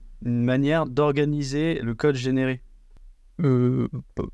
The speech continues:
Speaker 2: pas forcément. En fait, tu vas lui mettre le même namespace. Par exemple, si c'est une cl-, en général, ce qui se passe, c'est que ta classe, tu la mets partielle. Et du coup, euh, ton code généré, il, il reprend le même nom de classe en mode partiel, il reprend le même namespace.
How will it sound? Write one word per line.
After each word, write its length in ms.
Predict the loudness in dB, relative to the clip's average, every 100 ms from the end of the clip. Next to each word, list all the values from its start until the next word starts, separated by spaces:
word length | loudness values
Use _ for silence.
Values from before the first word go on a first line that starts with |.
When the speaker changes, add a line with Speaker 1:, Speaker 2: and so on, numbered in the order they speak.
| -2
Speaker 2:
pas 100 | 0
forcément. 400 | 2 2 2 4
En 40 |
fait, 100 | 0
tu 140 | 2 2
vas 80 |
lui 80 | 4
mettre 280 | 4 4 2
le 140 | 2
même 300 | 4 4 4 4
namespace. 380 | 2 2 0
Par 120 | 2 2
exemple, 200 | 4 2
si 120 | 0
c'est 140 | 0
une 120 | 0 0
cl-, 140 | -6 -10 -20 -20 -20 -20 -4
en 80 | 0
général, 220 | 4 2
ce 60 | 0
qui 80 | -2
se 80 |
passe, 160 | 0 2
c'est 80 | 0
que 60 |
ta 100 | 0
classe, 240 | 2 2 2
tu 100 | 0
la 80 | 2
mets 140 | 2
partielle. 480 | 0 0 2 2 0 -10 -20 _ -20 -20 -20 -6
Et 140 | 0 2
du 180 | 0 -4
coup, 360 | -2 2 4
euh, 240 | 4 4 4
ton 160 | 2
code 160 | 2 2
généré, 600 | 4 4 4 4 4 2
il, 180 | 0 0
il 80 | 2
reprend 440 | 2 0 0 2
le 140 | 4
même 300 | 4 4 4
nom 120 | 4 2
de 120 | 2
classe 320 | 2 2 2
en 80 | 2
mode 300 | 2 2 0
partiel, 440 | -2 -2 0 2
il 60 | 2
reprend 320 | 0 0 2
le 120 | 4
même 200 | 4 2
namespace. 540 | 2 0 2 0 0